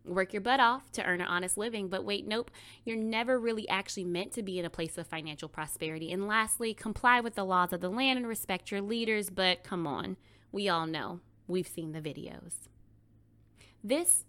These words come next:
whole thing is disheartening. It's despicable in every way, and to be honest, I'm beyond disappointed. I'm disappointed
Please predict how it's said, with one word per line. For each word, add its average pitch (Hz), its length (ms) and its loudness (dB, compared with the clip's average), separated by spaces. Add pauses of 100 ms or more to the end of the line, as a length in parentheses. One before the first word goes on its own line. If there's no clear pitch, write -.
whole 220 280 0
thing 190 300 -4
is 165 180 -6
disheartening. - 600 -8 (680)
It's 220 140 2
despicable 175 640 -4
in 175 180 -6
every 175 260 -2
way, 170 220 -4
and 175 120 -6
to 190 80 -6
be 190 120 -4
honest, 202 360 -2 (280)
I'm 208 200 6
beyond 190 380 2
disappointed. 165 600 -8
I'm 190 160 0
disappointed 202 680 -6